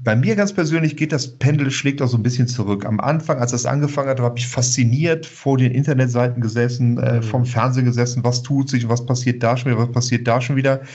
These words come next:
Speaker 1: Verfolge ich natürlich immer noch, aber eher dosiert, dass ich sage, so ein, zwei Mal am Tag gucke ich mal, oder wenn irgendwas Größeres erwartet wird, vielleicht ein bisschen häufiger.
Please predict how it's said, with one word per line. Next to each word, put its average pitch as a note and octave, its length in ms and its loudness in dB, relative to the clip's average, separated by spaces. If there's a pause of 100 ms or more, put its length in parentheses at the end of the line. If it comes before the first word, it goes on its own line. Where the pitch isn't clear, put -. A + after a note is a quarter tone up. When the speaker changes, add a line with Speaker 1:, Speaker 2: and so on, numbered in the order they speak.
(340)
Speaker 1:
Verfolge D#3 440 -2
ich C3 100 -10
natürlich A#2 460 -2
immer E3 260 0
noch, A#2+ 380 -6 (600)
aber A#2+ 220 0
eher C#3 200 2
dosiert, B2+ 480 0
dass B2 120 0
ich B2 60 -4
sage, B2+ 160 0
so A#2+ 160 0
ein, B2+ 160 0
zwei B2 140 -2
Mal A#2 140 2
am G#2+ 120 0
Tag B2 380 -2
gucke C#3 200 -6
ich C#3+ 140 -2
mal, C3+ 400 2 (240)
oder G2 180 0
wenn F#2+ 140 0
irgendwas A2+ 380 0
Größeres A2 320 -2
erwartet G#2+ 460 0
wird, A2+ 160 -2
vielleicht G#2 160 0
ein G2 40 0
bisschen G2 240 -2
häufiger. A2 500 0